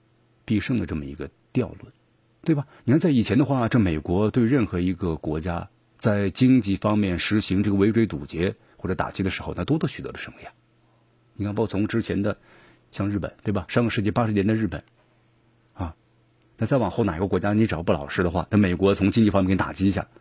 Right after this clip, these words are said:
都都老实了。但是中国和美国这次贸易战，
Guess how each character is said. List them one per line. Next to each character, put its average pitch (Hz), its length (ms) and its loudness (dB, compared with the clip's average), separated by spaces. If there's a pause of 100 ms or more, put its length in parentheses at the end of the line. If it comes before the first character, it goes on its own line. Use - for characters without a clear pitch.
都 101 100 2
都 87 140 0
老 73 140 -2
实 - 160 -12
了。 - 80 -18 (1200)
但 127 120 0
是 120 60 2
中 165 220 4
国 95 200 -2 (240)
和 107 140 0
美 107 160 2
国 95 100 -2
这 98 120 2
次 98 100 0
贸 90 180 -2
易 82 60 -4
战， - 140 -6